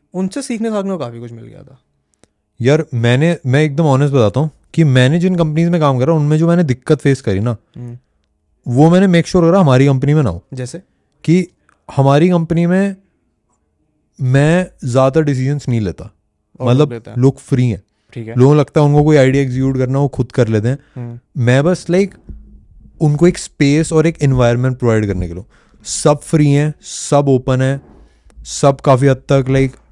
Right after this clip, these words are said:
Speaker 2: अपने विजन के साथ ऑपरेट कर सकते हैं, as long as वो विजन कंपनी के विजन से अलाइन करता है।
Speaker 1: ठीक है।
Speaker 2: ऐसा टाइप। तो,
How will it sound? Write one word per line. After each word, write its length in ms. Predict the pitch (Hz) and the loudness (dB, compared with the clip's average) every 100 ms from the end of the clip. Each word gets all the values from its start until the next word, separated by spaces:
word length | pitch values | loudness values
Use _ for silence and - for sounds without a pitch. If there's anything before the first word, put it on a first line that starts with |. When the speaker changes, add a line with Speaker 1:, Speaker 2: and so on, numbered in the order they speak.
| - | -4
Speaker 2:
अपने 340 | 127 - 131 | -4 -2 -2
विजन 320 | 127 120 123 123 | -2 -2 -2 0
के 60 | |
साथ 120 | 127 | 0
ऑपरेट 360 | 123 110 113 113 | 0 0 -2 -2
कर 120 | 110 | -2
सकते 200 | 110 139 | -4 -6
हैं, 240 | - 127 127 | -4 0 0
as 80 | 135 | 0
long 200 | 151 151 | -2 0
as 160 | 175 | 0
वो 100 | 208 | 0
विजन 340 | 165 131 160 190 | -2 -2 -2 -2
कंपनी 320 | 131 123 127 | -4 -2 -2
के 60 | |
विजन 220 | 127 117 117 | -2 -2 -2
से 80 | |
अलाइन 240 | 107 92 87 | -2 -2 -4
करता 240 | 78 - | -10 -16
है। 60 | - - | -20 -20
Speaker 1:
ठीक 220 | 117 110 | -18 -14
है। 80 | 120 | -6
Speaker 2:
ऐसा 140 | 104 101 | -2 -2
टाइप। 140 | 90 | -2
तो, 160 | 160 | -2